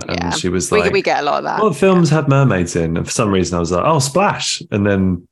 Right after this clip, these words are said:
Speaker 1: turned it on and was like, "Oh my God." And she was <laughs> like, she said, um, "Oh, they, they really, they really kiss for a long time, don't they?"
Speaker 2: <laughs>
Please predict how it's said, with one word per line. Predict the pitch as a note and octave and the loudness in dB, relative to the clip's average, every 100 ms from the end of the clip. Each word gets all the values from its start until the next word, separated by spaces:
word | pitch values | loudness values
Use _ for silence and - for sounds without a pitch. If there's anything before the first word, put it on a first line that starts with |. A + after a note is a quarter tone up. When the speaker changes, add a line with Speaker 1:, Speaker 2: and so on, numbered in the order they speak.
| - | -6
Speaker 1:
turned | A#2 G2+ | -2 0
it | F#2+ | 2
on | - F#2 | 0 0
and | E2+ E2 | 0 0
was | D#2+ | 0
like, | F2+ - | 0 0
"Oh | G2+ | -2
my | C#2 C#2+ | -6 -10
God." | F2 D#2 C#2+ - - - _ - | -10 -10 -12 -20 -20 -20 _ -2
And | A#2+ | 0
she | A#2 C3+ | 2 4
was | B2+ | 4
<laughs> | |
like, | C3+ C3+ - - - C#3 C#3 C#4 - - - - _ | 2 0 -6 -8 -2 0 0 -2 -4 -14 -14 -16 _
she | - - C#3 | -8 0 2
said, | D3 C#3 C3 | 4 4 4
um, | B2+ A#2+ A#2 G#2+ - - | 4 4 4 4 0 -2
"Oh, | C3 B2+ A2+ | 0 2 2
they, | C3 D3+ C3+ - - | 2 4 2 -4 -4
they | C3+ | 2
really, | C3+ D3 E3 D#3 B2+ - - _ - | 4 4 4 4 4 0 -10 _ 0
they | C3 | 2
really | C#3+ E3 | 4 4
kiss | C3+ - F3 C3+ | 2 2 2 2
for | - G#2 | 0 2
a | |
long | G2 A#2+ A#2+ | 2 2 2
time, | G#2+ C3 B2+ F2 | 2 2 2 2
don't | E2+ A2+ | 2 2
they?" | F#2+ D#2+ D#2+ | 2 0 0
Speaker 2:
<laughs> | - D4+ - F4 F#4+ - C4+ G4 | -2 -4 -2 -2 -2 0 -2 -2